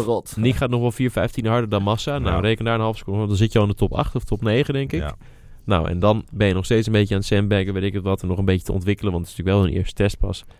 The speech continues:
Speaker 1: wilde
Speaker 2: Bedoel,
Speaker 1: ik zeggen,
Speaker 3: ja.
Speaker 1: van,
Speaker 2: Die zijn
Speaker 1: het is
Speaker 2: gewoon
Speaker 1: natuurlijk hun, hun
Speaker 2: top acht.
Speaker 1: eerste week pas,
Speaker 2: Nou, dat is
Speaker 1: eh.
Speaker 2: top acht. Mercedes
Speaker 3: Ja.
Speaker 2: is nu al top acht.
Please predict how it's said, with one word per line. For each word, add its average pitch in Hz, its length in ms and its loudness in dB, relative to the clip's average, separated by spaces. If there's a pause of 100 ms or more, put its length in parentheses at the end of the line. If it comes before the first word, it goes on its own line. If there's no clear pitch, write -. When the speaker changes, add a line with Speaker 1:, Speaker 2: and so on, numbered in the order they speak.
(160)
Speaker 1:
wilde 107 180 4
Speaker 2:
Bedoel, 104 180 4
Speaker 1:
ik 101 100 -2
zeggen, 104 280 -4
Speaker 3:
ja. 95 60 -2
Speaker 1:
van, 73 100 -4
Speaker 2:
Die 95 80 2
zijn 104 120 6
Speaker 1:
het 101 100 2
is 117 60 2
Speaker 2:
gewoon 98 160 2
Speaker 1:
natuurlijk 110 420 -4
hun, 76 180 -10
hun 107 80 -6
Speaker 2:
top 104 160 4
acht. 71 120 0
Speaker 1:
eerste 98 240 -4
week 104 280 -6
pas, 90 240 -10
Speaker 2:
Nou, 73 160 -6
dat 92 100 -6
is 87 100 -4
Speaker 1:
eh. 87 60 -8
Speaker 2:
top 120 140 4
acht. - 240 -4
Mercedes 117 340 -2
Speaker 3:
Ja. 110 60 2
Speaker 2:
is 101 60 0
nu 110 120 0
al 104 80 2
top 90 260 -4
acht. - 240 -16